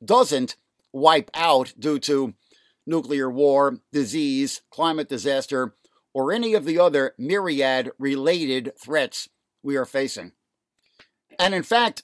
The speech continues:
the persistent Malthusian error is inherently racist, as those areas where the population is growing the fastest are in the global south,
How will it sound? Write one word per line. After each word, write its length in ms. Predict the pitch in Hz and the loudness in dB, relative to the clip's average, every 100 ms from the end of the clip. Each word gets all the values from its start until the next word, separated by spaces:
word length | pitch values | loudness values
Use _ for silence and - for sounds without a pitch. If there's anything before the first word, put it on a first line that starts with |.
| - | -6
the 280 | 170 185 | -4 -4
persistent 800 | - 165 165 - 262 - 185 180 - - | -6 -8 -6 -4 -4 -2 -2 -4 -8 -6
Malthusian 1040 | 170 175 170 - 214 220 190 165 151 143 - | 0 2 2 0 -4 -4 -4 -2 -2 -2 0
error 520 | 170 180 120 101 101 - _ _ _ | 2 2 2 -4 -6 -12 _ _ _
is 340 | 175 175 - - | 0 0 -2 -10
inherently 920 | - 175 135 214 233 202 - 143 139 - _ - | -6 -4 0 0 0 -2 -2 -2 -2 -4 _ 0
racist, 600 | 147 147 - 95 - - _ _ _ _ _ | 0 0 -6 -10 -12 -14 _ _ _ _ _
as 180 | 147 147 | 0 2
those 220 | 208 240 202 | 4 4 4
areas 540 | 190 196 196 196 156 | 0 0 0 -2 -2
where 240 | 151 160 | 0 0
the 320 | 143 143 139 131 _ _ _ - | 2 0 -2 -4 _ _ _ -2
population 720 | 180 180 156 170 160 143 143 - | 0 0 0 0 0 -4 -6 -6
is 140 | 123 | -6
growing 240 | 131 123 | -2 -2
the 60 | 117 | -4
fastest 580 | - 254 269 220 214 - - _ _ _ _ _ - | -4 0 0 0 0 -2 -16 _ _ _ _ _ 6
are 220 | 196 196 | 8 8
in 80 | 190 | 4
the 60 | |
global 320 | 147 160 147 135 | 0 0 2 0
south, 420 | 139 107 87 | -2 -4 -6